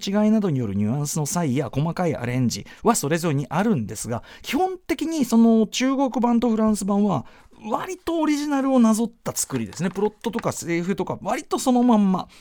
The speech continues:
という感じだと思います。えー、で、こんなので、僕このタイミングですね、オリジナル版含めて三回連続でこれ見たらですね、ちょっとずつ違うけど、基本同じ話を繰り返し見る羽目になりですね、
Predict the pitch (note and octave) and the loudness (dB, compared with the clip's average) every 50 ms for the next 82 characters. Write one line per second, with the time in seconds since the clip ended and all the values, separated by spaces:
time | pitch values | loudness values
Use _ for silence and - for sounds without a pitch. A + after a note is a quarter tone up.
0 | - - - C#3 A#2+ G#2+ G2+ F2+ - G2+ F#2 F2+ F#2+ G2 - - - - - - | -16 -6 -4 -4 -2 -2 -4 -4 -6 -8 -6 -8 -8 -10 -10 -10 -12 -12 -12 -12
1 | - G2+ - - - - - - - - - - - - - G#3 G#3+ G#3+ G#3 G3+ | -12 -10 -10 -10 -10 -12 -18 -20 -18 -18 -16 -16 -8 0 4 6 6 6 6 4
2 | G3+ G3+ G3 G3 G3 G3 F#3+ G3 F#3+ F#3 G#3 G3+ G#3+ G#3+ G#3 A3 B3 A#3 D#3+ D3+ | 4 4 6 6 6 6 4 4 4 2 2 4 4 4 6 6 6 6 6 4
3 | D#3 C#3+ D#3+ D#3 C#3 - F3 G#3 G#3+ A3+ A3 G#3 G#3 G#3 F#3+ B2+ G#2+ A3+ A#3+ A#2 | 4 2 0 -2 -2 0 2 4 4 6 4 6 6 4 4 4 4 2 2 4
4 | A#2 D#3 F#3+ G3+ G#3+ G3 G#3+ G#3 G#3 G3+ F#3+ F#3+ G3 F#3+ G3 G3 F3+ - - F#3+ | 4 2 2 2 2 2 4 4 4 2 2 0 0 0 0 -2 -2 0 2 2
5 | F#3+ - - B2+ B2 G2+ G2+ - - A#3+ B3+ C#4 C#4+ B3+ A#3+ B3+ B3+ B3+ A3+ A#3+ | 2 4 2 0 -2 -2 -2 0 0 0 4 4 4 4 4 2 4 4 4 2
6 | A3+ G#3 A3+ A3 A3 A3+ - A#2+ G#2+ G2+ - A2 G#2 G2+ G#2+ - - - - - | 4 4 6 6 6 6 4 2 -2 -2 -2 -2 -2 -2 -4 -8 -12 -16 -10 -6
7 | - A#3 B3 A3 - F#4 F#4 D#4 G#4 F4+ E4+ C#4+ F3 F#3+ F#3 G#3+ G#3+ G3+ G3 D3+ | -2 -2 -2 2 4 4 4 4 2 -2 -2 -4 -2 2 4 6 6 6 6 4
8 | B2 B2+ - G#3+ G3 - - E4 D#4+ D#4+ C#4+ A3+ - B3 B3+ C4 C#4 C4+ B3+ C#4+ | 2 2 2 2 2 6 6 6 6 4 -2 -2 4 4 6 6 6 4 2 2
9 | A3 B3 B3 C4 A#3 - B3 E3+ - - G3+ G#3 F#3 - A#3+ A3+ - A3 F#3+ G3+ | 2 4 4 4 4 4 4 2 2 2 -2 0 2 2 2 2 2 2 4 4
10 | A3+ A3+ E3 C3+ D3 C#3 C#3 C3+ B2+ A#2 A2+ A2+ G#2+ A2 A2 G#2+ | 4 4 2 0 0 -2 -2 -4 -6 -6 -8 -8 -8 -8 -8 -8